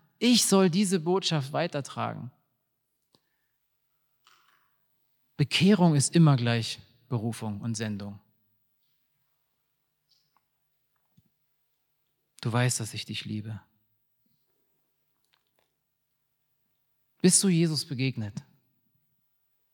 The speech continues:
in deinem Leben? Kannst du erzählen von, von Momenten, wo dir ein Licht aufgegangen ist und du in Jesus was gesehen hast, was mit dir zu tun hat?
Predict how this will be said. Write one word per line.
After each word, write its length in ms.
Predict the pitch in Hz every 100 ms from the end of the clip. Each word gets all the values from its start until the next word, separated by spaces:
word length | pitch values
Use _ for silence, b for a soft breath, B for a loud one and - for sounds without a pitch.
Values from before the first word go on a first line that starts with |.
| -
in 80 |
deinem 240 | 123 123 123
Leben? 400 | 123 113 104 98 _ _ _ _ _ _ _ _ _ _ _ _ _
Kannst 260 | - 151
du 40 | -
erzählen 560 | 143 - 156 151 147
von, 320 | 131 123 113 107 _ _ _ _
von 180 | - 131
Momenten, 460 | 127 131 139 -
wo 100 | 120
dir 360 | 110 123 123 120 _ _ _ _ _
ein 40 | 139
Licht 280 | 139 - 131
aufgegangen 500 | 127 135 117 110 107
ist 160 | -
und 100 | 113
du 160 | 120 117 -
in 160 | 139
Jesus 380 | 131 143 131 113
was 200 | 131 123
gesehen 400 | 135 104 123 117
hast, 200 | 110 -
was 280 | 107 - - _ _ _ _ -
mit 180 | 127 -
dir 140 | 135
zu 140 | 151
tun 340 | 139 - 135 113
hat? 260 | 101 -